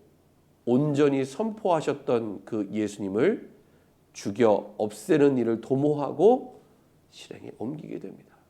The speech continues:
오늘 본문에서는 아직 때가 이르지 않았기 때문에 예수님을 어떻게 하지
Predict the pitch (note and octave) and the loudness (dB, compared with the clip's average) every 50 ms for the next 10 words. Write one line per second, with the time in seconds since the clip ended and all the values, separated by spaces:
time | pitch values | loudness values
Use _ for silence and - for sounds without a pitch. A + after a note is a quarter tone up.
0 | _ _ _ _ _ _ _ _ _ _ _ _ _ _ C#3+ D#3+ F3 D#3 D#3+ D#3 | _ _ _ _ _ _ _ _ _ _ _ _ _ _ 6 6 8 8 6 6
1 | D#3+ D#3+ D#3 D3 C#3 D3+ D3 C#3+ D#3 E3 D#3 C3 G#2 F2+ - - - - _ _ | 6 6 6 6 4 4 6 6 8 8 6 4 2 -2 -8 -14 -20 -20 _ _
2 | _ _ _ _ _ _ - C3 C3 - F3 D#3+ - - - - G3+ G#3 G#3 G#3 | _ _ _ _ _ _ 2 2 2 2 0 -4 -4 -10 -2 2 2 4 4 4
3 | G3 G3 D#3+ D3+ C3+ C#3 C3 C3+ C#3+ D3 - - - A2 G#2+ A#2+ C#3 C3+ - D#3 | 4 4 4 2 2 2 2 2 0 -2 -2 -2 -6 -6 -6 -6 -6 -6 -6 -8
4 | C#3+ D3 D3 C3+ B2 B2 C3 C3+ B2+ G#2+ G#2 G2 G2+ - A#2 A#2+ C#3+ - G#2 A2 | -6 -2 -2 -2 0 0 0 0 2 0 0 -2 -2 -4 -4 -2 -2 -2 -4 -6
5 | - - D3+ D3 - - C#3+ B2+ B2 A2 G#2+ - - F#3+ - - - | -6 -8 -10 -12 -12 -14 -14 -12 -12 -12 -12 -10 -8 -8 -8 -8 -10